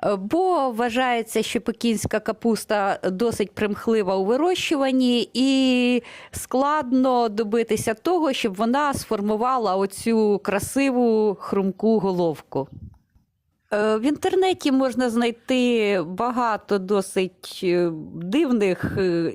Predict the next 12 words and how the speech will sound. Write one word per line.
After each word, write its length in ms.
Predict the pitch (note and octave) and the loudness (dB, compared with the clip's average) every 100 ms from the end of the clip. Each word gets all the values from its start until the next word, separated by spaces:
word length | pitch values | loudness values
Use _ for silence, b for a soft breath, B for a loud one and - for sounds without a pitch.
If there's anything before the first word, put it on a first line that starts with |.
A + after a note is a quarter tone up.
| - | -2
і 320 | G#3 G#3 G3+ | 0 2 0
часто 440 | - A3+ G#3+ - G#3 | 0 -2 -2 -2 -4
сумнівних 600 | - A3+ A3+ A3+ G#3+ A3+ | 0 0 2 2 0 -4
порад, 440 | - C4 D#4 F4 F4 | -4 0 0 0 0
як 560 | G#3 A3 A#3 A3 - - | -2 0 -2 -4 -10 -4
виростити 1120 | G3+ A3 G#3+ G#3 - - G3+ - G3+ F#3+ F#3 | 0 0 2 0 -2 -4 -4 -2 0 0 0
пекінську 580 | A3+ - A3+ G3+ - F#3 | -4 -2 -2 -2 -2 -4
капусту 840 | F3+ G#3+ - A3 G3 - - F3 E3 B B B B B _ _ - | -2 -6 -2 0 0 -4 -2 0 0 B B B B B _ _ -2
на 440 | G3 G#3+ G3 F#3+ | 0 2 2 0
головки, 680 | G3 A3 A#3+ D4+ D4+ - B3 | 0 0 2 2 0 -2 -2
починаючи 800 | A3 A3+ B3 A#3 G#3+ G3+ - A3 | -2 -2 0 0 0 -2 -2 -2
від, 240 | F#3+ F3+ | -2 -4